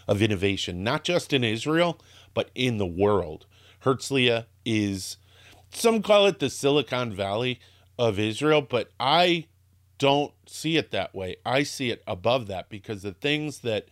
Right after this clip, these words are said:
Herzliya is coming up with are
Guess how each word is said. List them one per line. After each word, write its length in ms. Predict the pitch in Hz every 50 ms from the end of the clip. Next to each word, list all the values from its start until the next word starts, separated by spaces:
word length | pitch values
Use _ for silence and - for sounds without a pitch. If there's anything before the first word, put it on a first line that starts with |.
| _ _ _ _ _ _
Herzliya 600 | - 123 110 - - 127 127 127 123 123 117 - -
is 160 | 107 98 -
coming 300 | - - 110 104 98 98
up 160 | 101 - -
with 340 | 147 147 151 139 - - _ _ _ _ _ _ _ _ _ _ -
are 480 | 123 113 107 107 104 98 98 92 -